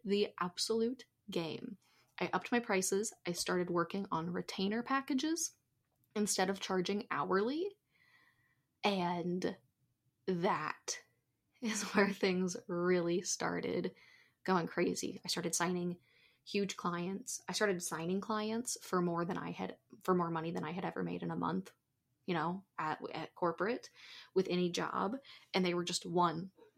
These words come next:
of my clients. And I was like, "This <laughs> is it. I have finally found something that works." I was having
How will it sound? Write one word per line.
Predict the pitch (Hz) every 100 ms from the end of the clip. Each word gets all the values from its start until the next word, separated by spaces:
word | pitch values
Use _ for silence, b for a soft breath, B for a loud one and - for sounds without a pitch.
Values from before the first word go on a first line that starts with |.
| - _ -
of | 185
my | 165
clients. | - 170 208 - - -
And |
I | 160
was | 160
like, | 160 -
"This | 170 180 180 -
<laughs> | 202
is | 208 190 -
it. | 160 202 220 -
I | 185 170 185
have | 208 202 -
finally | 190 180 175 180
found | 175 175 190 190
something | - 175 175 170
that | 170 170
works." | 196 - - - B B B B
I | 180
was | 165 185
having | 170 - -